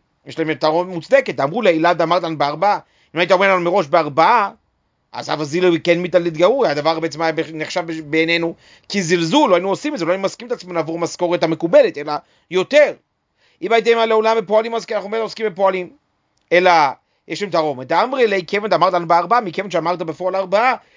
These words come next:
תרחיב המדינה, לאן נביא את השפירתא? לכן, מכיוון שידענו שאנחנו מגיעים בארבע בעצם יותר מהמקובל,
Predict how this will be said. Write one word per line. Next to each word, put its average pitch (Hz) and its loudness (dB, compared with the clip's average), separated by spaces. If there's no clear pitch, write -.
תרחיב 214 -2
המדינה, 233 2
לאן 165 2
נביא 165 -8
את 196 -6
השפירתא? 196 -6
לכן, 160 -6
מכיוון 170 0
שידענו 127 -2
שאנחנו 131 -4
מגיעים 147 -4
בארבע 156 2
בעצם 147 -6
יותר 139 -8
מהמקובל, 214 0